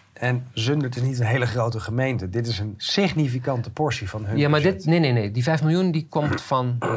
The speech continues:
Speaker 2: de Rijksoverheid. Hè? Dus de, eh, dit, dit geld, eh, komt, eh, uit Den Haag. Krijgen ze om, eh, Fort Oranje aan te pakken.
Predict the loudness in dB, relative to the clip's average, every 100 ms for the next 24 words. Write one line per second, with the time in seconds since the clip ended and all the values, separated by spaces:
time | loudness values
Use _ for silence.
0 | -4 -8 -18 _ _ -12 -2 0 2 2
1 | 2 -2 -4 -8 -6 -4 -2 -2 -2 0
2 | 0 2 0 0 -4 -6 -6 -6 -2 -4
3 | 0 0 0 -2 -4 -4 -4 -2 -2 -4
4 | -4 -4 -2 -2 -2 0 0 -2 -4 -8
5 | -14 -20 _ _ -6 -4 -4 -6 -6 -8
6 | -6 -4 -4 -6 -6 -6 -10 -16 _ _
7 | -20 -6 -4 0 0 2 4 4 2 -4
8 | -8 -8